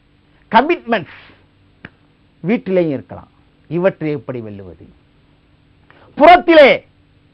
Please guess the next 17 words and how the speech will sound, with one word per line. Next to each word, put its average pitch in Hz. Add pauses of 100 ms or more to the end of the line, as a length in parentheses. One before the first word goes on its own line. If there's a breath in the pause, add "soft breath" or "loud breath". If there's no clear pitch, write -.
(180)
இந்த 254
திட்டத்திற்கு 285
எதிராக 262 (640)
நமக்கு 247 (100)
வேண்டாதவர்கள் 269 (300)
என்னென்ன 339 (160)
தடைகளை 311
எல்லாம் 302 (100)
ஏற்படுத்துவார்கள், 226 (720 soft breath)
அல்லது 294 (280 soft breath)
இந்த 269 (540 soft breath)
ப்ராஜெக்டை, 311 (100)
இந்த 277 (100)
திட்டத்தை 302
அல்லது 285
இந்த 254 (100)
குறிக்கோளை 262